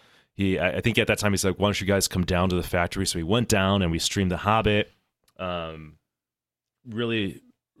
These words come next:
really, really fun time, really thing. We took a, we took a Hobbit back. Kevin had The Hobbit for a while. I had it for a while. Streamed the hell out of it. Even took it to a Syracuse show. Um, and then some other fun things that we did with Jersey Jack is that we would do re-,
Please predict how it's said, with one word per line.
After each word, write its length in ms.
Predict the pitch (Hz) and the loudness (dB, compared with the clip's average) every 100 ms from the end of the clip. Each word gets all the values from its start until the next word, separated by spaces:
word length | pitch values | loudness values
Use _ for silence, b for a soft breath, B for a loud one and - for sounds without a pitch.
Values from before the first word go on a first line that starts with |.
| - 131 _ _ - | -20 _ _ _ -16
really, 680 | - - 73 117 117 117 | -10 -8 -4 0 2 2
really 260 | 113 123 110 | 2 2 2
fun 200 | - 98 | 0 0
time, 220 | 90 90 | 0 2
really 160 | 90 90 | 2 2
thing. 180 | 95 | 2
We 80 | 95 | 0
took 200 | 92 110 | 0 0
a, 160 | 107 80 | 0 0
we 120 | 95 | 0
took 180 | 101 107 | 0 -2
a 60 | |
Hobbit 300 | 87 92 87 | 0 0 0
back. 320 | 123 120 120 - | 2 2 0 -2
Kevin 280 | 113 107 | -2 0
had 180 | 101 104 | 2 0
The 80 | 95 | 0
Hobbit 280 | 95 95 92 | -2 -2 -4
for 120 | 95 | -6
a 40 | |
while. 300 | 90 90 90 90 | -4 0 0 0
I 120 | 95 | 2
had 180 | 98 95 | 2 2
it 60 | |
for 100 | - | 2
a 40 | 87 | 2
while. 280 | 85 85 | 2 2
Streamed 240 | 85 - 101 | -2 -2 -4
the 60 | |
hell 180 | 90 90 | -4 -2
out 140 | 90 85 | -2 -2
of 100 | 85 | -4
it. 100 | 87 b b | -6 b b
Even 180 | 104 98 | -2 0
took 220 | 85 101 | 0 -2
it 100 | 90 | -2
to 160 | - 87 | 0 0
a 60 | 80 | 2
Syracuse 560 | - 101 98 - 95 | 0 0 -2 -4 -4
show. 480 | - 92 85 85 80 _ b b b b | -2 -4 -4 -6 -8 _ b b b b
Um, 520 | 80 85 82 80 78 - _ _ | -8 -4 -4 -6 -10 -16 _ _
and 160 | 101 98 | -2 0
then 300 | 92 92 87 | 0 -2 -2
some 200 | - 92 | -4 -2
other 240 | 95 95 | 0 -2
fun 300 | - - 90 | -4 -2 -2
things 220 | 90 90 | 0 -2
that 120 | 92 | 0
we 140 | 78 87 | 0 -2
did 200 | 78 82 | -2 -4
with 120 | 82 | -4
Jersey 280 | - 87 85 | -4 -4 -4
Jack 400 | 78 85 85 - | -4 -4 -4 -4
is 200 | 85 80 | -6 -4
that 160 | 80 | -4
we 80 | 82 | -4
would 180 | 85 82 | -4 -2
do 140 | 87 | -2
re-, 180 | 82 82 | -2 -4